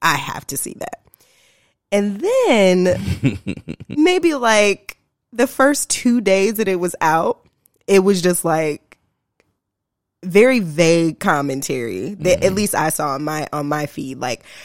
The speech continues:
Speaker 1: "Wow, that was, that was, that was wild, y'all." <laughs> And then that is when a lot of the Black church, um,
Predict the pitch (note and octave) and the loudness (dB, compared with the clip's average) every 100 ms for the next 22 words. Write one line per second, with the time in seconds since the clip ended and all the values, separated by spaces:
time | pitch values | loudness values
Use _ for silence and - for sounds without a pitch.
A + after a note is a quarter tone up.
0 | - - - _ _ - D#3 F3 F#3+ E3+ | -20 -20 -20 _ _ -8 -2 2 4 4
1 | D#3+ B2+ E3 C4+ F#3+ E3 - - D#3+ E3 | 2 0 2 2 2 -6 -8 -10 -4 -2
2 | D4+ E4 F3 C#3+ - - _ - E3 A3+ | 2 0 0 -4 -8 -12 _ -8 -4 0
3 | C4 G3 G#3 E4 F4+ G3 F3 F#3 G3+ C#4+ | 0 4 4 6 4 4 4 6 6 6
4 | - - B4 - F#4+ - - - - - | 4 0 -2 4 4 4 0 0 0 2
5 | A2+ F#3+ F3+ E3+ D#3+ B3 A4+ B4 A#3 D#3+ | 4 4 2 0 -8 -10 -8 -4 0 0
6 | D3+ D3+ G3 _ _ _ _ _ _ _ | 0 -2 -6 _ _ _ _ _ _ _
7 | _ C#3 E3 E3 D3+ D3+ D3 D3+ D3+ D3+ | _ -2 0 0 -2 -4 -4 -4 -6 -8
8 | - C#3+ C3+ C3 B2+ C#3 C3 G#2 - A2+ | -8 -8 -8 -10 -10 -8 -6 -6 -8 -8
9 | A2 - - - _ _ _ - B2 G#2+ | -10 -8 -8 -8 _ _ _ -8 -6 -6
10 | D2 - E3+ | -10 -12 -14